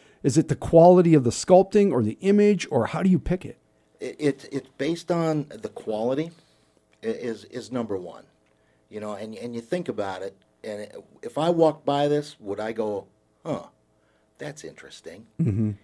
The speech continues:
Speaker 2: and, and, and, and wanna spend some time with it?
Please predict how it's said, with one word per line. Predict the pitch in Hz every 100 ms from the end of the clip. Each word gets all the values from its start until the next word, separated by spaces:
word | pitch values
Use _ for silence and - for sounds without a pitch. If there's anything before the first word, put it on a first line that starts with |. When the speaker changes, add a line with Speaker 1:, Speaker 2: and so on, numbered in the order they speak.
| _ -
Speaker 2:
and, | 107
and, | - 117 113 -
and, | 120 117 -
and | 123 120
wanna | 120 120
spend | - 117 110
some | 101 98
time | 107 107 98
with | 90
it? | 90